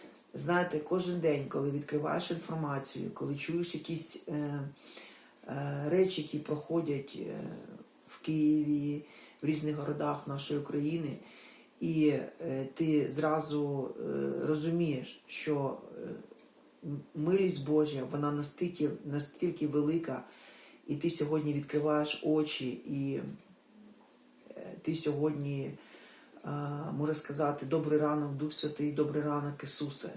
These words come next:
Це дуже така милість Божа, і це Божа любов, і Божа, м, така, знаєте, забота.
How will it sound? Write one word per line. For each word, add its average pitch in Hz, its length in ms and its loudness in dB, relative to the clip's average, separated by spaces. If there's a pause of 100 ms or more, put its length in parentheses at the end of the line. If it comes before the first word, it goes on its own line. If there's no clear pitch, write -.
(140)
Це 147 140 -4
дуже 151 340 -2
така 147 280 -2
милість 151 440 2
Божа, 147 360 2
і 139 360 -2
це 147 120 0
Божа 147 340 2
любов, 143 600 2
і 143 60 -2
Божа, 143 440 2
м, 139 220 -4 (500)
така, 139 300 -2
знаєте, 151 380 0
забота. 151 680 2